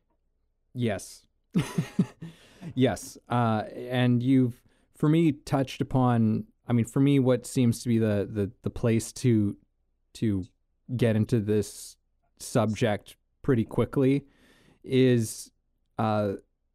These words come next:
the, the why. You know, you, you, you've brought that up. Like, the, the why is really, to me, at the center of what we're talking about with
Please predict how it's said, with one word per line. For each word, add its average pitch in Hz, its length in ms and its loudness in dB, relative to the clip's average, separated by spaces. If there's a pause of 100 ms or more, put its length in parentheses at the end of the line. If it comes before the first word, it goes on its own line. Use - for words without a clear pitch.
(140)
the, 120 380 0
the 120 180 2
why. 107 500 0 (360)
You 127 100 0
know, 104 100 2
you, 113 500 0
you, 110 260 -2 (500)
you've 127 240 -4
brought 107 280 -2
that 110 120 0
up. 98 160 -4
Like, 110 200 -4
the, 113 280 0
the 120 140 0
why 127 400 2
is 131 360 2
really, 120 560 2 (400)
to - 100 -2
me, 123 160 6
at 113 180 -2
the 135 60 -2
center 110 560 0
of 104 520 -2 (340)
what 127 200 -2
we're 117 80 -2
talking 110 480 -2
about 101 340 -2
with 104 360 -4